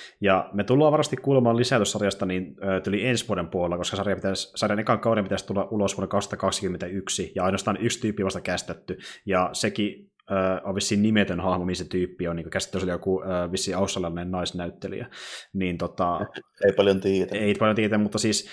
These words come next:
Speaker 1: se, tää pitäisi sijoittua tosiaan sinne toiseen aikaan, ja, ja jos niinku tietää yhtään sitä, ö, keskimaan niinku historiaa, niin pystyy siitä jo sitten arvio-, arvioimaan, että ketä tullaan varmasti näkemään siellä. Ja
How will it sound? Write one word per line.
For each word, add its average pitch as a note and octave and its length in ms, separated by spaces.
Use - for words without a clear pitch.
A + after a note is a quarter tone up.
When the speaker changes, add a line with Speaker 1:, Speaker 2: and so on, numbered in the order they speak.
Speaker 1:
se, - 140
tää G#2+ 140
pitäisi B2+ 240
sijoittua C3+ 240
tosiaan A#2 200
sinne A2+ 120
toiseen G#2+ 420
aikaan, F#2 540
ja, F2 80
ja F2 240
jos F#2 220
niinku F#2+ 120
tietää F#2 340
yhtään F2+ 340
sitä, E2+ 320
ö, D#2+ 40
keskimaan F#2+ 400
niinku F2+ 160
historiaa, F#2 540
niin F2 140
pystyy F#2 220
siitä F#2 220
jo F#2 40
sitten G2 180
arvio-, F#2+ 260
arvioimaan, A#2 300
että F2+ 80
ketä G#2 160
tullaan G2 220
varmasti G2+ 300
näkemään E2 460
siellä. D2 300
Ja E2 220